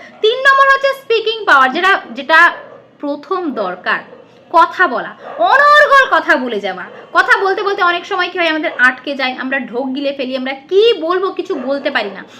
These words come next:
কখনো কখনো সত্যের জায়গায় আমাদের মিথ্যে কথা বেরিয়ে চলে আসে। ইন্টারভিউ বোর্ডে কিন্তু একেবারে এই কাজটা করব না, সত্য কথা সবসময় বলবো, কখনো কোনো মিথ্যে কথা বলবো না। যখনই তুমি মিথ্যে কথা বলতে যাবে, যারা ইন্টারভিউ নিচ্ছেন, যেসব শিক্ষক শিক্ষিকারা রয়েছেন,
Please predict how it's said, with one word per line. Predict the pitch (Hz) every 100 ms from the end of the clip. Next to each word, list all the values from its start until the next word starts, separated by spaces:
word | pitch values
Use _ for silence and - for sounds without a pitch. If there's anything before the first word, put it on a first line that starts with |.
| -
কখনো | 330 453
কখনো | 453 403 453
সত্যের | 466 - 330 - 427
জায়গায় | 349 339 359
আমাদের | 359 370 381
মিথ্যে | 277 320 320 - 349
কথা | 294 285
বেরিয়ে | 240 214 196
চলে | 196 175
আসে। | 175 - - - -
ইন্টারভিউ | 349 453 466 523 523 480 508 339
বোর্ডে | 330 339
কিন্তু | 381 381 349 427
একেবারে | 294 294 302 359 339 359
এই | 302 302
কাজটা | 302 269 269 294
করব | 285 190 175 180
না, | - _ _ _ _
সত্য | - - 415 453 - 508 508
কথা | - - 349
সবসময় | 349 294 262 - 294 277
বলবো, | 220 208 220 226
কখনো | 285 294 392 427
কোনো | - 320 339
মিথ্যে | 269 285 - 359
কথা | 240 247 208
বলবো | 190 190
না। | 190
যখনই | 220 254 311
তুমি | 339 311
মিথ্যে | 285 285 311
কথা | 320 320
বলতে | 311 311
যাবে, | 311 349 403 - -
যারা | 226 233
ইন্টারভিউ | 247 254 262 269
নিচ্ছেন, | 240 294 311 392 359
যেসব | 285 277 -
শিক্ষক | 285 - 349 349
শিক্ষিকারা | 277 269 254 240 233
রয়েছেন, | 226 240